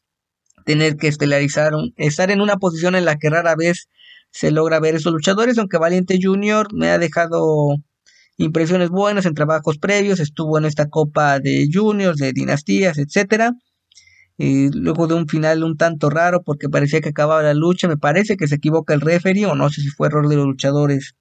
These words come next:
eh, tratar de terminar el combate, pero va con un Saharaui suplex, un movimiento que ubicamos sin mayor problemas con Ares, que bueno, Ares es todoterreno, creo que si aparece un día de estos en el Consejo Mundial no me sorprendería.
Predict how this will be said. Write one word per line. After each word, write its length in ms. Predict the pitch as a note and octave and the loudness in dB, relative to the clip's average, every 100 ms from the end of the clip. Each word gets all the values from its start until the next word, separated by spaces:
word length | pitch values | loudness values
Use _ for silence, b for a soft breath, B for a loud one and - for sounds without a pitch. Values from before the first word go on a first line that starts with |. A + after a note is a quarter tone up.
| _ b b b b b - | _ b b b b b -6
eh, 220 | C3+ C3+ | -2 -2
tratar 420 | B2+ C#3 C#3 D3+ | -2 -4 0 -2
de 80 | C#3+ | -2
terminar 360 | C#3+ C#3+ D3 D#3+ | 0 0 2 0
el 100 | D#3 | -2
combate, 420 | F#3+ G#3 A3 A3 | 0 0 0 -2
pero 440 | E3 C#3 C#3 C3+ D3 _ _ b b - | 0 0 2 0 -4 _ _ b b -2
va 100 | D#3 | 0
con 160 | D#3+ D#3+ | 0 2
un 200 | E3 D3+ | 2 2
Saharaui 400 | D3+ D#3+ E3 D#3 | 2 2 0 0
suplex, 480 | G#3+ G3 G#3 G3+ | -2 0 -2 -2
un 80 | E3+ | -2
movimiento 720 | D#3 D3+ D3+ D#3 D#3+ D3 C#3 D3 b b _ | 0 2 0 -2 0 0 0 -4 b b _
que 100 | D3+ | -2
ubicamos 800 | C#3+ C#3 D#3+ D#3 D#3 D3 C#3 - | 0 0 0 0 2 0 -2 -4
sin 120 | D3 | -2
mayor 240 | C#3+ D#3 D#3 | 0 0 0
problemas 460 | D#3 D#3 D#3 D3+ | 0 0 0 -2
con 240 | D3+ D3 E3+ | -2 -2 0
Ares, 360 | F#3 F#3 F#3 - | 0 0 -2 -4
que 160 | B2+ | -2
bueno, 300 | B2 A#2 A#2+ - | -2 -4 -6 -4
Ares 520 | C3+ C#3+ C3 B2+ - | -2 0 -2 -4 -6
es 380 | C3 - - - _ _ _ | -8 -10 -18 -20 _ _ _
todoterreno, 720 | E3 D#3 C#3+ C3+ D3 D3+ D3 | 0 0 2 0 2 2 2
creo 160 | D3 C#3+ | 0 0
que 100 | C#3 | 0
si 80 | C#3 | -2
aparece 320 | C#3+ D3 C#3+ | 0 0 2
un 60 | D3 | 2
día 80 | |
de 80 | D3 | 2
estos 240 | D3 C#3+ C#3 | 0 -2 -2
en 100 | B2+ | -2
el 120 | B2+ | -2
Consejo 340 | C3+ C#3+ C#3+ | -2 0 0
Mundial 300 | C#3 C#3 C#3+ | 0 0 2
no 100 | C#3+ | 2
me 100 | C#3+ | 0
sorprendería. 640 | C#3+ C#3 D#3 F3 G#3 G#3+ | -2 -2 0 0 2 0